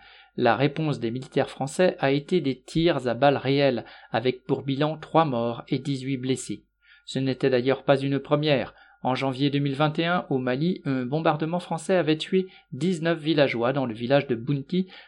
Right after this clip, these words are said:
lors d'un mariage dont l'armée a ensuite affirmé qu'il était une couverture pour des terroristes.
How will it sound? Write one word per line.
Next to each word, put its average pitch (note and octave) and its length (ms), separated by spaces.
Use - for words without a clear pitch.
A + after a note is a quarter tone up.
lors D#3+ 280
d'un C3+ 180
mariage C3 460
dont A#2+ 140
l'armée A#2 360
a A2 80
ensuite A#2+ 320
affirmé C3 420
qu'il E3 180
était D#3+ 140
une C#3 280
couverture C#3 520
pour - 160
des A#2+ 160
terroristes. G#2+ 680